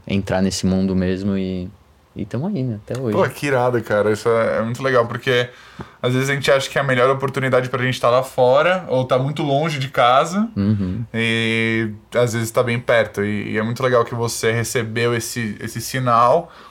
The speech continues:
Speaker 2: e, acima de tudo, soube reconhecer que essa era a sua oportunidade, esse caminho que você deveria
Speaker 1: Ah.
Speaker 2: seguir.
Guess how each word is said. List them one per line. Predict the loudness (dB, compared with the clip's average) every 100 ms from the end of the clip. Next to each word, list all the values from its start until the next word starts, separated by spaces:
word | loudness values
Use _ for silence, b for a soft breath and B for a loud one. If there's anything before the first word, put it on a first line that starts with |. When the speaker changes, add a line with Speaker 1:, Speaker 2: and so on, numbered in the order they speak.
| B B -4
Speaker 2:
e, | 2
acima | 2 2 -2
de | -2
tudo, | -4 -2 -2 -4
soube | -6 -4 -2
reconhecer | -2 -2 -4 -4 -4 -4
que | -4
essa | -2 0
era | 0
a | -2 -8
sua | -6 -6
oportunidade, | -6 -6 -2 2 0 -2
esse | -10
caminho | -8 -4 -4
que | -4
você | -2
deveria | 0 0
Speaker 1:
Ah. | 0
Speaker 2:
seguir. | -4 -4 -6